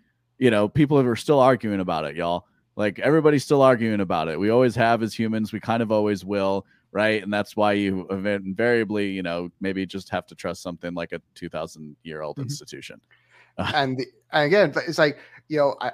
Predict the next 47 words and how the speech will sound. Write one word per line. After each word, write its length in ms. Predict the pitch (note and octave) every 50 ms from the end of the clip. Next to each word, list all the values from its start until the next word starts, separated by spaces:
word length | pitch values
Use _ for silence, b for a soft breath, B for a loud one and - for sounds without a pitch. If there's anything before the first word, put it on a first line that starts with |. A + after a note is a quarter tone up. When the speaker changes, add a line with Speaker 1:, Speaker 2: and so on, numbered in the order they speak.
| - -
Speaker 2:
I 80 | C3
keep 260 | B2+ - - D3 D3 -
coming 260 | - D#3+ D#3 C#3+ B2+
back 240 | C#3 C3 B2+ A#2+ -
to, 160 | - A#2+ A2+ -
you 80 | C3 C3+
know, 100 | B2 A2+
'cause 220 | G#2+ - B2+ G#2+ - _
again, 320 | - - - A#2 G2+ F#2+ F#2
we 100 | G#2+ A2+
come 260 | - - C#3+ C3+ B2 G#2+
from 200 | G#2+ G2+ A2 - -
a, 400 | A2 A2+ A2 G#2+ G2+ G2 G2 F#2 - _ _ _ _
you 140 | C#3+ C3+ G#2+
know, 60 | - - -
libertarian, 1040 | C#3 B2+ A#2+ G#2+ A#2+ A#2+ - - C#3 C3 B2+ A#2+ A2 G#2+ G2 F2 E2+ E2 E2+ E2+ - _ _ _ -
uh, 240 | A#2+ A#2+ A2+ G#2+ G#2
brand 360 | A#2 A#2+ A#2 A2+ A2+ A2 G#2
of 80 | G2+ G#2
lib-, 220 | A#2+ C3 C3 - _ D3
of 220 | C#3 A#2+ A2 G#2 - -
a 120 | C3 A#2
school 280 | G#2+ - - C#3 B2 A#2
of 100 | G#2 -
thought 400 | - D3 C#3+ A#2+ G2 G2 - - B B B B B B B _
to 100 | - D#3
where, 260 | C#3+ C#3+ C3+ B2 A#2+
like, 220 | A#2 A#2 B2+ - A#2+
okay, 280 | D#3+ F3 - D3+ D3
the, 180 | C#3+ C#3 C#3 F#2
I 40 | -
mean, 160 | C#3+ C3+ A#2+
'cause 220 | - C#3 A2 A#2+ - -
they'll 380 | F3 C3+ C#3 D#3 G3 F#3+ E3+
respond 460 | C#3 C#3 C3+ - - C3 B2 C3+ C3+ A#2+
to 60 | A2+
this 200 | B2 B2+ B2+ -
saying, 260 | - C3 B2+ B2 A#2
"Well, 240 | B2 B2 A2+ - - -
I, 100 | D3 B2+
you 120 | D#3+ D#3
know, 180 | C#3+ B2+ A#2+ B B B B B _ -
I 180 | D#3+ D3+ D3 C#3
own 200 | C3+ C#3 C#3 C3
my 200 | A#2+ A#2+ B2 A#2+
own 140 | A#2+ A#2+
body." 480 | A#2 C3+ D#3 G3+ G#3 D3+ F#2+ C#2 - _